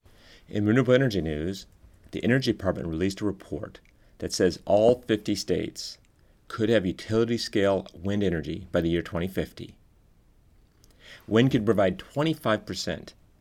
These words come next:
of American electricity by then as well, the Department of Energy says. This report highlights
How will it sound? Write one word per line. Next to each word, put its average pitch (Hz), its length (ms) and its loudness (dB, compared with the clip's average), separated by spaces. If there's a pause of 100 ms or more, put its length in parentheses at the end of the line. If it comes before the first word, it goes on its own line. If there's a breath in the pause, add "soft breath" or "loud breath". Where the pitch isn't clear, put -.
(160)
of 82 100 -8
American 90 480 0
electricity 92 500 -4
by 80 140 -4
then 80 220 -4
as 85 100 -6
well, - 400 -8 (240)
the - 80 -18
Department 85 420 -2
of 87 60 -2
Energy 78 240 -4
says. - 480 -10 (1040 soft breath)
This 131 160 2
report 131 360 4
highlights - 640 -2